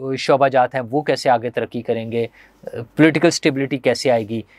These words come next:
ये जो एक नफ़रत वाला एलिमेंट है, ये जो हर रोज़ जलाओ घेराव वाली बात है, इसको कैसे मैनेज करना है।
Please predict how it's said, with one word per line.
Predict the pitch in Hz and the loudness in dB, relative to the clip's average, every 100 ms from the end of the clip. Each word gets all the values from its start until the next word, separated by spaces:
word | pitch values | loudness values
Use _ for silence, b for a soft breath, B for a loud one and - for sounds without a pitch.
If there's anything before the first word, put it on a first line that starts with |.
| b | b
ये | 123 151 | 2 4
जो | 151 | 4
एक | 160 143 | 0 0
नफ़रत | 139 139 180 160 | -2 0 0 2
वाला | 160 143 | 2 2
एलिमेंट | 131 131 135 120 | 0 -2 -8 -4
है, | 131 127 | -2 -2
ये | 123 | -4
जो | 120 | -6
हर | 120 123 | -2 0
रोज़ | 131 117 | -2 -4
जलाओ | 120 117 139 | 0 2 2
घेराव | 143 123 117 | 2 0 0
वाली | 120 | -2
बात | 120 110 113 | 0 -2 -2
है, | 117 | -8
इसको | - 139 - | -8 -6 -2
कैसे | 160 143 147 | 0 0 -2
मैनेज | 127 120 113 | -4 -6 -4
करना | 123 117 | -4 -2
है। | 117 | -6